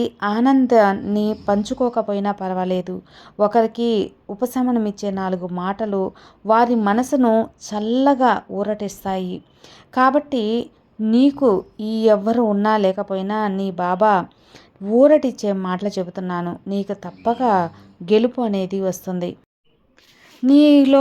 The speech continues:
ఉన్న బాధను పంచుకోవటానికి ఎవ్వరూ లేరు అని బాధపడవద్దు. నీకు భరోసా ఇస్తున్నాను కదా, ఈ సాయి ఉన్నానని. మానసిక అర్చకులు ఒక గంట గమనిస్తూ వీలైనంత వరకు వారితో గడుపుతూ వారిలో ధైర్యాన్ని పెంపొందించాలి.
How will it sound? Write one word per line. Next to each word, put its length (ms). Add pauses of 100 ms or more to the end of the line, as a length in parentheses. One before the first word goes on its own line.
ఉన్న 220 (180)
బాధను 320
పంచుకోవటానికి 920 (220)
ఎవ్వరూ 320
లేరు 320
అని 160
బాధపడవద్దు. 840 (500)
నీకు 240
భరోసా 500
ఇస్తున్నాను 460
కదా, 160 (420)
ఈ 100
సాయి 340
ఉన్నానని. 540 (480)
మానసిక 500
అర్చకులు 540
ఒక 200 (160)
గంట 220 (180)
గమనిస్తూ 520 (600)
వీలైనంత 640
వరకు 420
వారితో 360 (140)
గడుపుతూ 400
వారిలో 400 (160)
ధైర్యాన్ని 680 (680)
పెంపొందించాలి. 880